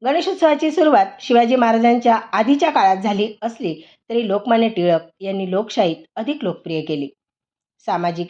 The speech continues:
एकता, जनजागृती आणि स्वातंत्र्य चळवळीला प्रोत्साहन दिले. घराघरात गणेशाची स्थापना केली जाते. काही ठिकाणी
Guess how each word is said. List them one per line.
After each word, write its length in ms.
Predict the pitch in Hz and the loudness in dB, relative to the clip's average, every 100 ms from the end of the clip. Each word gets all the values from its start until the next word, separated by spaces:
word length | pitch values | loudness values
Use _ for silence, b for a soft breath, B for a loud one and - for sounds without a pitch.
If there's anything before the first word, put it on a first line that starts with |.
| - | -6
एकता, 420 | 240 - 175 160 | -6 -2 0 0
जनजागृती 800 | 156 202 240 226 180 160 156 143 | 0 0 2 2 0 -4 -8 -10
आणि 160 | 190 254 | -10 -8
स्वातंत्र्य 500 | 277 180 214 226 240 | -4 -4 -4 -4 -4
चळवळीला 380 | 233 160 165 220 | -2 -2 0 -2
प्रोत्साहन 520 | 233 160 151 165 151 | -4 -8 -6 -8 -6
दिले. 220 | 156 143 135 _ _ _ _ _ _ _ _ _ | -6 -6 -8 _ _ _ _ _ _ _ _ _
घराघरात 500 | 269 320 302 285 285 | -4 -2 2 4 4
गणेशाची 500 | 208 208 226 233 233 | 2 0 0 0 0
स्थापना 380 | 233 233 196 202 | 0 -2 -2 -2
केली 280 | 233 175 165 | 0 -2 -2
जाते. 380 | 156 143 139 - _ _ _ - | -2 -4 -10 -14 _ _ _ -12
काही 160 | 165 | -10
ठिकाणी 420 | 202 220 226 208 | -8 -2 0 0